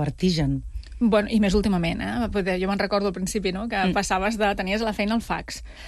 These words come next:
Speaker 2: i vas començar a tenir el mail. I el mail també era l'Outlook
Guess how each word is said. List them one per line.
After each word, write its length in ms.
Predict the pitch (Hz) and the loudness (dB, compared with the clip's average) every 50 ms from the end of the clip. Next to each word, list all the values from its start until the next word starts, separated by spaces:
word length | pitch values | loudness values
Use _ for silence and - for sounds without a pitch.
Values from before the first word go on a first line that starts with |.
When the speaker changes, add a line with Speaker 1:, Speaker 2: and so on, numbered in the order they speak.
| - - - | -12 -6 -2
Speaker 2:
i 80 | 202 | 0
vas 140 | 190 180 - - | 0 0 -2 -2
començar 160 | 208 202 208 | -4 -2 -2
a 20 | 202 | 2
tenir 200 | - - 202 208 | 2 4 4 4
el 80 | 190 | 2
mail. 340 | 175 175 175 175 180 - - - | -2 -2 -2 -2 -4 -4 -6 -6
I 160 | - 214 208 196 | -4 0 2 2
el 140 | 185 180 190 | 2 2 2
mail 300 | 190 202 208 226 240 254 | 0 -2 0 0 0 0
també 240 | 240 254 240 226 220 | 0 0 0 0 0
era 200 | 220 240 277 - - - | 0 0 -2 -2 -4 -6
l'Outlook 580 | - 185 180 185 - 214 240 285 330 - - | -4 -2 0 0 0 -2 -4 -6 -6 -8 -12